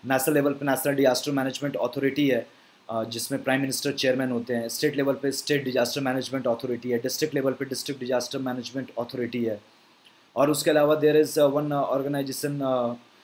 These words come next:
अ, called National Institute of Disaster Management, उसका काम है रिसर्च करना regarding disaster management। और काफ़ी सारे फंड्स और फोर्सेस का भी इंतजाम है इस पर्टिकुलर एक्ट के तहत, both for, अ, mitigation and, अ,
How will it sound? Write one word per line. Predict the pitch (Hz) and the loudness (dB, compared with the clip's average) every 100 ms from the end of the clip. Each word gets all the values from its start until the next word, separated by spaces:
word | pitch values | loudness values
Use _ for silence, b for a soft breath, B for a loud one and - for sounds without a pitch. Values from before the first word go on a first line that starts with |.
| b _ - | b _ -4
अ, | 123 | -2
called | 120 139 135 | 2 2 2
National | 131 160 151 | 0 0 -2
Institute | 143 139 147 147 | -2 -4 -2 2
of | 143 | 2
Disaster | 135 123 123 151 | 2 2 2 0
Management, | 127 127 - 131 | -2 -2 -6 -6
उसका | 139 160 | -2 -2
काम | 143 139 | 0 0
है | 147 | 0
रिसर्च | 135 - 156 151 | 0 2 2 2
करना | 143 143 135 | -2 0 0
regarding | 127 123 131 | 2 0 0
disaster | 127 120 113 - | 0 0 0 -4
management। | 123 113 110 - 110 B B B - | -4 -4 -6 -10 -14 B B B -6
और | 127 | -2
काफ़ी | 139 131 147 | 0 -2 0
सारे | 147 143 | 2 0
फंड्स | 143 139 143 139 - | 0 0 0 -2 0
और | 135 175 | 0 0
फोर्सेस | 139 139 156 147 | -2 0 0 0
का | 151 | 0
भी | 139 | 0
इंतजाम | 139 135 - 127 | 0 -2 -4 -2
है | 131 | -2
इस | 123 | -2
पर्टिकुलर | - 117 135 131 - | -2 -4 -2 -2 0
एक्ट | 123 131 | 0 0
के | - | -4
तहत, | - 117 113 | -2 -4 -2
both | 123 131 127 | -2 -2 -2
for, | 120 | 0
अ, | 120 110 107 - 123 | 2 0 -4 -10 -10
mitigation | 123 123 127 120 139 | -6 -2 -2 -2 -2
and, | 127 117 120 | -2 -4 -2
अ, | 117 107 | -2 -2